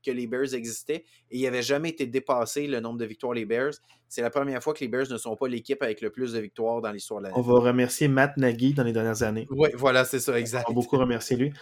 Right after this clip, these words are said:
Speaker 2: Puis, euh, bravo, Marc, Marc, pour le flex, euh, des Packers, euh, équipe de Marc-André. Il fallait qu'il souligne le record des Packers.
Speaker 1: Hey, pour
Speaker 2: Euh,
Speaker 1: vrai, une saison tellement décevante, j'ai bien le droit, euh, de mentionner
Speaker 2: Ben
Speaker 1: ça.
Speaker 2: oui, tu, deux records des Packers cette semaine. Semaine historique, Marc. La semaine
Speaker 1: J'aurais pu,
Speaker 2: treize.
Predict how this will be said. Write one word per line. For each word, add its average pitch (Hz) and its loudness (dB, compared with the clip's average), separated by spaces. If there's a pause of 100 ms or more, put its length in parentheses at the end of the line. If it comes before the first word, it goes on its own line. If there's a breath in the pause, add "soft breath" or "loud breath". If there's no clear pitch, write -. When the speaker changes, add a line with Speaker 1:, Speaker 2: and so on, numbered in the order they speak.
(120)
Speaker 2:
Puis, 147 2
euh, 127 8
bravo, 131 6
Marc, 160 4
Marc, 143 4
pour 135 2
le 127 6
flex, - 2
euh, 117 4
des 123 4
Packers, 127 4 (260)
euh, 120 -2
équipe 139 2
de 120 6
Marc-André. 123 2 (300 soft breath)
Il 127 -2
fallait 147 8
qu'il 147 0
souligne 185 10 (120)
le 131 6
record 131 10
des 131 8
Packers. 120 6 (420 soft breath)
Speaker 1:
Hey, 135 2
pour 131 -2
Speaker 2:
Euh, 113 2
Speaker 1:
vrai, 139 0 (100)
une 127 -8
saison 135 0
tellement 139 0
décevante, 127 -2
j'ai 123 -4
bien 120 -4
le 117 -6
droit, 117 0
euh, 110 0
de 107 -4
mentionner 104 -8
Speaker 2:
Ben 135 6
Speaker 1:
ça. 180 6
Speaker 2:
oui, 127 2
tu, 117 0
deux 160 12
records 147 8
des 131 8
Packers 123 4
cette 135 0
semaine. 120 2
Semaine 143 4
historique, 165 8
Marc. 113 -4
La 123 2
semaine 151 6
Speaker 1:
J'aurais 160 12
pu, 139 12
Speaker 2:
treize. 120 6